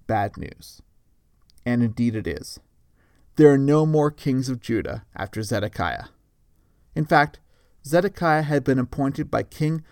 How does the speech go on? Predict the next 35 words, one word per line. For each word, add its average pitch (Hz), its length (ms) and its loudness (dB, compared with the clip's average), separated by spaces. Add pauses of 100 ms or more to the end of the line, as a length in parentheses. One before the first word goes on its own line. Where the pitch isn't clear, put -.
(240)
Nebuchadnezzar 139 840 0
of - 240 -12
Babylon 117 580 -4 (320)
after 123 260 0
Nebuchadnezzar 123 680 0
had 110 220 -2
deposed 127 480 -2
his 131 120 -8
predecessor 110 600 -6
Jehoiachim, 127 800 -6 (140)
and 120 140 -2
that 90 120 -6
same 160 280 -4
king 160 180 -6
of 147 80 -4
Babylon 92 500 -4 (220)
had 117 200 -2
eaten 151 240 0
up 120 200 -4
what 113 160 0
had 107 160 -6
once 131 220 0
been 127 240 -4
Judah 117 420 -4 (240)
with 123 160 -6
a 113 60 -8
series 131 340 -4
of - 120 -18
exiles, 131 680 -6 (180)
starting 113 380 -4
in 101 120 -8
five 120 380 -2
ninety-eight 120 520 -4
B 104 160 -10
C. - 400 -14